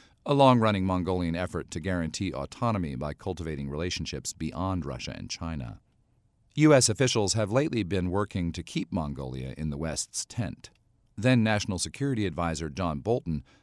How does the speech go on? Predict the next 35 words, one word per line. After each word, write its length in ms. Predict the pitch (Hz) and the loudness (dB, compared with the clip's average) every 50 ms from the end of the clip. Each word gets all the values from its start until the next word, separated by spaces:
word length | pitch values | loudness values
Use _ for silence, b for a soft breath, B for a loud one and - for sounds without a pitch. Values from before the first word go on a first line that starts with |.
| b b | b b
traveled 420 | - - 123 123 123 110 92 76 | 0 2 4 4 4 2 0 -2
there 200 | 82 78 71 73 | -2 -6 -6 -6
in 180 | 78 - 80 78 | -6 -6 -4 -4
late 240 | 76 80 73 - - | -4 -4 -6 -8 -8
June, 480 | - 95 110 107 87 71 62 65 65 b b b b b b b | -4 -2 -2 0 0 0 -2 -4 -6 b b b b b b b
quickly 300 | - - - - 127 107 | -2 -2 0 2 2 0
followed 400 | - - 107 101 95 95 87 80 | 2 4 4 4 4 4 2 0
by 140 | 78 73 76 | -2 -4 -2
Secretary 520 | - - 110 90 101 - 95 87 82 78 | -2 -2 -2 -4 -4 -6 -4 -4 -4 -4
of 100 | 69 65 | -6 -6
Defense 420 | 71 78 - 113 107 98 - - - | -8 -6 -4 -2 -2 -2 -2 -4 -4
Mark 220 | 71 71 67 - - - | -4 -6 -6 -6 -4 -4
Esper. 400 | 127 127 - - 58 - - - - _ _ _ _ _ _ _ _ _ - | -4 -4 -4 -6 -8 -10 -12 -16 -20 _ _ _ _ _ _ _ _ _ -4
Trump 260 | - 151 139 127 113 | 0 2 2 2 2
has 140 | 117 95 95 | 0 2 4
also 320 | 117 127 139 131 - 101 | 4 4 4 4 2 0
welcomed 400 | 85 80 71 71 - - 73 67 | 0 0 -2 -4 -4 -6 -6 -6
Batolka 580 | 71 71 - 113 107 107 - - 78 71 67 - | -6 -6 -4 -4 -4 -4 -4 -6 -8 -8 -8 -10
to 80 | - | -10
the 120 | - - - | -10 -6 -2
White 240 | 90 113 135 131 101 | 0 2 2 2 0
House, 360 | 80 - - - - - - b b b b b b b b | -4 -6 -8 -8 -8 -8 -8 b b b b b b b b
a 80 | 95 92 | -6 0
visit 300 | 87 110 107 98 95 - | 0 2 2 2 0 0
the 60 | 92 | 0
Mongolian 500 | 92 87 85 82 92 104 107 101 87 80 | 0 0 0 0 0 0 0 0 -2 -4
president 500 | 76 - 110 107 95 98 87 82 73 - | -2 -2 -2 0 0 0 -2 -4 -6 -6
commemorated 640 | - 101 92 107 113 113 104 92 82 76 71 71 67 | -6 -4 -2 0 0 2 0 0 0 -2 -4 -6 -6
by 180 | 76 76 76 | -4 -4 -4
symbolically 580 | 78 - - 85 85 101 101 98 92 - 82 71 | -2 -2 -2 -2 0 0 0 0 0 -2 -6 -6
gifting 360 | 67 90 92 - - 80 76 | -4 -6 -6 -4 -4 -4 -4
a 60 | 73 | -4
horse 460 | 73 80 90 120 117 101 87 - - 80 | -4 -4 0 0 0 0 0 -2 -6 -6
named 240 | 71 69 67 - | -6 -6 -8 -8
Victory 500 | - - 131 - - - 73 65 58 57 | -6 -6 -6 -6 -6 -8 -8 -8 -8 -10